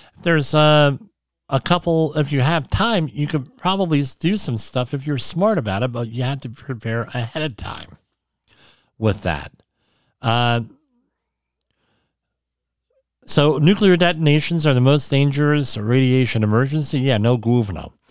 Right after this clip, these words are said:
It creates a large, deadly blast. If it detonates on the ground, the explosions can suck material up into the air and create a dangerous sand-like radioactive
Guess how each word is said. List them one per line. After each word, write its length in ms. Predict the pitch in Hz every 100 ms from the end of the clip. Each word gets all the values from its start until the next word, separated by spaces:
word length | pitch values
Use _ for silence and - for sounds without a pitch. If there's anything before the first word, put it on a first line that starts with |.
| - - -
It 120 | 151
creates 340 | - 175 175 -
a 60 |
large, 440 | 139 160 180 156 -
deadly 320 | 160 151 139
blast. 460 | 131 123 92 92 131
If 80 |
it 100 | 127
detonates 480 | 127 175 175 165 -
on 120 | 156
the 80 | 170
ground, 280 | 156 135 135
the 60 | 120
explosions 600 | - - 139 131 135 127
can 180 | 113
suck 320 | 107 - 165 151
material 500 | 139 143 139 135 139
up 160 | 156
into 180 | 165 -
the 160 | 127 110
air 120 | 117
and 120 | 113
create 240 | 120 120
a 60 | 117
dangerous 480 | 110 127 143 151 123
sand-like 480 | - 135 135 127 120
radioactive 720 | 127 127 120 120 - 120 95